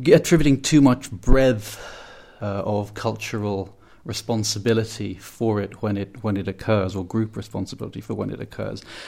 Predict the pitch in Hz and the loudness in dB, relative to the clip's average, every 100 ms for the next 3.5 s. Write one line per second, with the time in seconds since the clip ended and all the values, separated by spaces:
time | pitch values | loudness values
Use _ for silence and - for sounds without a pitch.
0 | - - 165 - 175 143 - - 123 113 | -4 2 2 2 2 0 -2 -4 -2 -2
1 | 104 110 107 104 98 98 - 104 98 98 | -4 -4 -2 -2 -2 -4 -6 -8 -6 -6
2 | 101 101 95 95 - 107 104 107 110 95 | -6 -6 -8 -10 -10 -12 -10 -10 -8 -8
3 | 98 - 101 95 95 | -8 -6 -4 -4 -6